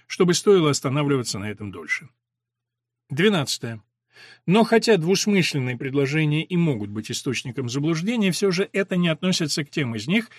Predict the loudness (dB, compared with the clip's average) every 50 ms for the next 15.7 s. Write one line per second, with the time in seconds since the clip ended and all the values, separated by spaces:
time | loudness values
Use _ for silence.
0 | -20 -20 _ _ _ -2 2 4 4 4 4 4 2 2 0 0 2 2 0 2
1 | 2 2 0 0 0 -2 -4 -4 -4 -6 -8 -10 -12 -16 -20 _ _ _ _ _
2 | -20 -20 _ _ 2 2 2 4 2 4 4 4 4 4 4 4 4 4 4 2
3 | 2 2 0 2 0 0 0 0 0 2 0 0 2 0 2 2 0 0 0 -2
4 | -2 -2 -2 -2 -2 0 0 0 0 0 0 2 2 2 2 0 -2 -2 0 0
5 | 0 0 0 -2 -2 -2 -6 -14 -20 -12 _ 2 2 2 4 2 0 2 4 4
6 | 4 4 4 2 2 2 2 0 0 2 2 2 2 2 2 2 4 4 4 2
7 | 2 0 0 -2 -2 -2 -4 -2 0 0 0 2 0 -2 -4 -4 -2 -2 -2 0
8 | 0 0 0 0 2 2 2 2 2 0 -2 -2 -4 -8 -12 _ _ _ _ -20
9 | -20 -20 -20 -20 -20 _ _ 0 4 4 4 6 6 6 4 4 4 4 4 4
10 | 4 4 2 2 4 4 4 4 4 4 4 4 4 2 2 2 2 2 2 2
11 | 2 0 -2 -2 -2 -2 -2 -2 -4 -2 0 0 0 0 0 0 -2 0 0 0
12 | 0 0 0 -2 -4 -4 -6 -6 -6 -4 -2 -2 -2 -2 -2 0 2 2 2 2
13 | 0 -2 -6 -8 -10 -8 -4 -4 -2 -2 -2 -4 -4 -6 -6 -6 -2 -2 -2 0
14 | 2 4 4 6 6 6 4 4 0 -2 0 0 0 0 0 0 -2 -2 -2 -2
15 | -2 -2 -2 -2 -4 -4 -6 -10 -12 -14 -16 -20 -20